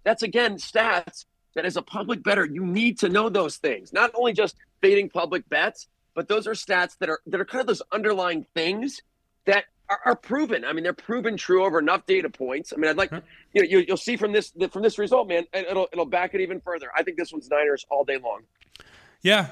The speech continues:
Speaker 2: and as you alluded to, this is why you gotta listen to the Outkick Bets podcast. Even if we're not hitting all of our picks, we're giving you guys actionable intel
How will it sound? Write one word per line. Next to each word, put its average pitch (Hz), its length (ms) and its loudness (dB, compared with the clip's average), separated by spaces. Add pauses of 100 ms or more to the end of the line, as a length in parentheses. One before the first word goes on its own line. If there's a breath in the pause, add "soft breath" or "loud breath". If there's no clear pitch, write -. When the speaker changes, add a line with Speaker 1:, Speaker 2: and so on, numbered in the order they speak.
Speaker 2:
and 175 640 -2
as 170 180 2
you 175 140 4
alluded 196 320 2
to, 156 300 -2
this 151 140 -6
is - 60 -2
why 175 180 4
you 175 80 2
gotta 175 120 0
listen 185 260 0
to 190 60 0
the 160 80 -2
Outkick 151 360 -4
Bets 139 200 -2
podcast. 135 640 -2
Even 165 200 -4
if 160 160 -4
we're 170 60 -2
not 165 320 0 (140)
hitting 175 280 -2
all 170 200 0
of 160 80 -4
our 165 120 -2
picks, 180 440 0
we're 160 100 -2
giving 156 340 -2
you 160 120 -2
guys 160 500 -2 (480 soft breath)
actionable 160 580 4
intel 175 640 -2